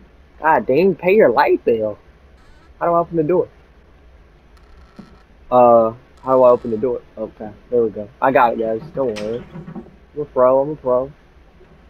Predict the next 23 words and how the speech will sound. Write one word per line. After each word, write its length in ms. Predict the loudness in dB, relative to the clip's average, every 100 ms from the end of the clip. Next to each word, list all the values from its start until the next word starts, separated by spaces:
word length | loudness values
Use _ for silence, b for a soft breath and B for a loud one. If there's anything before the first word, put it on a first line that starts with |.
| -20 -20 -20 -20 -20 -20 -20 -20 -14 -4
A 80 |
lighter, 420 | 2 4 6 4 4
there 340 | 4 6 6
we 120 | 4
go. 340 | 2 0 0 -4
Something. 420 | -4 -4 -4 -10 -14 _ _ -20 _
Something 280 | -6 -4 -4
to 80 | -4
heat 220 | -2 -4
the 80 | -4
room 360 | -6 -4 -6 -8
up. 60 | -16 -20 -20 -14
We 80 | -12
can 100 | -4
hide. 400 | 2 4 2 0
Okay, 560 | -2 0 2 2 0 -4 2
see? 280 | 4 4 2 -4 _ -20 _ -14
Learning 340 | -4 -2 -2
the 60 | -4
game 300 | -4 -4 -2
already. 360 | -4 -4 -6 -10 -18 -18 -18 -18 -20 -20 -20 -20 _ _ -20 -20 _ _ _ _ -20 _ _ -20 -16
All 60 |
right, 120 | -14